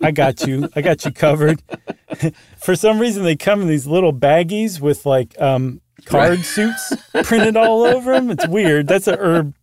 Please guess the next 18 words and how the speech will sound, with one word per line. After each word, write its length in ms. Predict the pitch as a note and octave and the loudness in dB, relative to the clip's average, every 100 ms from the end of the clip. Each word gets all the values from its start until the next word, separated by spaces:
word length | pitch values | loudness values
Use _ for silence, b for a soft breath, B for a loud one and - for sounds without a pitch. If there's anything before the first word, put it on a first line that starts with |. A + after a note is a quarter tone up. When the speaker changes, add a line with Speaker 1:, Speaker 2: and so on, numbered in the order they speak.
| - | -6
Speaker 1:
kind 220 | D#3 C#3+ | -2 -2
of 80 | A#2 | 0
touch. 440 | - C3+ - - b b b b D#3+ | 0 0 -2 -18 b b b b -10
Speaker 2:
It's 220 | C#3 - | -8 -4
so 100 | C#3 | -2
nice. 400 | C3 B2 F#2 - _ | -2 -2 -4 -10 _
Speaker 1:
But 160 | F3+ F#3+ | 0 0
he 180 | A#3+ C4 | -2 -2
was, 260 | B3 F#3 | -2 0
uh, 140 | G3 F#3 | 0 0
he 160 | E3+ | -2
worked 220 | G3 G3+ - | -2 -2 0
for 100 | G3 | -2
the 120 | F3 | 0
Nuclear 340 | F3 F3+ G3 | -2 -2 -2
Regulatory 640 | F3 F#3+ G3+ E3+ - D#3+ C#3+ | 0 0 -2 -2 -2 -4 -4
Commission, 420 | C#3 C#3+ - D#3 | -4 -4 -2 -2
and 140 | C#3+ | -2